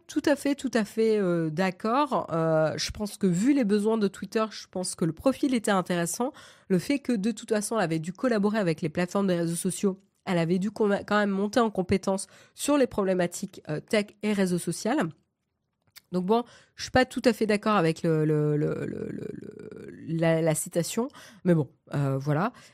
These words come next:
Euh, par contre, ce qu'il mentionne, c'est aussi, quant à son titre de C E O, il est totalement fictif au vu de l'omniprésence d'Elon Musk. Et ça, malheureusement,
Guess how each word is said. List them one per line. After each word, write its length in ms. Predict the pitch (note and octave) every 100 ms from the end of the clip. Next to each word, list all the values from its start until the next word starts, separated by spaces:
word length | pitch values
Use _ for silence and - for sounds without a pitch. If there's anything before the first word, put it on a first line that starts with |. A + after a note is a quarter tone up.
| -
Euh, 380 | E3 D#3 D3+ D3+
par 220 | D3+ F#3
contre, 340 | - C4 - G3+
ce 120 | -
qu'il 140 | A3
mentionne, 580 | F#3 E3 - D3 B3 E3
c'est 220 | - -
aussi, 400 | F3 - - B3
quant 140 | - G#3
à 120 | E3+
son 180 | - F3
titre 220 | - G#3+
de 80 | F#3
C 300 | - E3+ F3+
E 60 |
O, 40 | A#3+
il 100 | F#3
est 120 | D#3+
totalement 340 | F3+ F3+ E3+
fictif 500 | - - - C4 - -
au 100 | F3
vu 180 | F3
de 100 | F#3+
l'omniprésence 680 | E3+ F3 F#3+ - E3+ E3+ G3+
d'Elon 220 | E3+ D#3+
Musk. 300 | D3 B2+ - - - - _
Et 100 | -
ça, 400 | D3 - C4+ D4+ D#4+ -
malheureusement, 880 | F3 G3+ A3+ G#3 F#3+ F3 A3 D4